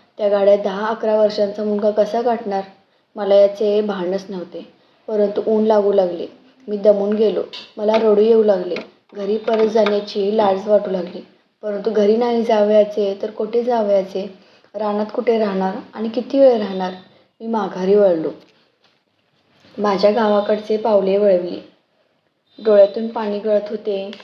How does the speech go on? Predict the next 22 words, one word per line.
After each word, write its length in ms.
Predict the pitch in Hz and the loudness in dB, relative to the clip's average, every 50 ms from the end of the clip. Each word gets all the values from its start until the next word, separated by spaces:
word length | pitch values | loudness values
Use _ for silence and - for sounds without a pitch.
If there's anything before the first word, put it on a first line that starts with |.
| - - _ - | -20 -20 _ -10
व 100 | 220 214 | -8 -8
सूर्याच्या 480 | 208 214 233 226 214 214 208 208 - 233 | -6 -4 -2 0 2 2 2 0 -2 -4
प्रखर 360 | 226 - 220 220 - 226 214 | -4 -4 -4 -4 -4 -4 -4
किरणांनी 520 | 214 - 247 233 226 220 220 220 220 220 | 0 0 0 2 2 0 0 0 0 0
ते 180 | 214 220 233 233 | 0 0 0 0
वाळून 360 | 226 226 208 202 196 196 208 | 2 2 0 0 0 -2 -4
जात 160 | 202 214 190 180 - | -4 -4 -4 -4 -6
होते. 320 | 196 180 - 175 180 - - _ _ _ _ _ _ _ _ - 208 233 | -12 -14 -12 -12 -14 -14 -16 _ _ _ _ _ _ _ _ -10 -4 -2
जणू 200 | 220 226 240 247 | 0 0 0 0
सूर्याची 480 | - 262 240 220 208 208 208 214 - | 0 0 2 4 4 2 2 -2 -6
किरणे 380 | 214 - 254 233 226 220 220 220 | -4 -2 -2 0 2 2 0 0
माझे 320 | 220 220 208 202 208 220 | 0 -2 -2 -2 -2 -2
अश्रू 300 | 214 214 214 - - 220 | -2 -2 -2 -4 -4 -6
पुशीत 340 | 220 - - 226 - - 214 208 - | -6 -6 -8 -12 -10 -10 -10 -8 -6
होते. 360 | 202 190 190 - 175 - - - _ _ _ _ _ - - - | -8 -8 -8 -10 -14 -14 -16 -20 _ _ _ _ _ -20 -16 -12
भर 220 | 202 208 202 208 | -6 -2 0 0
दुपार 320 | 208 220 214 214 220 214 214 | 0 0 0 2 2 2 2
होण्याची 440 | 220 220 220 220 214 214 - 226 202 | 2 0 0 -2 -2 -4 -6 -6 -4
वेळ. 180 | 190 170 139 - - - - _ _ _ _ _ _ _ _ - - | -4 -4 -4 -6 -12 -18 -20 _ _ _ _ _ _ _ _ -10 -6
सूर्य 240 | 240 233 220 240 226 | -2 2 2 4 4
डोक्यावर 420 | 226 226 214 220 208 202 208 208 | 4 2 2 2 2 2 4 4
आला. 260 | 208 196 185 180 170 | 2 0 0 -4 -6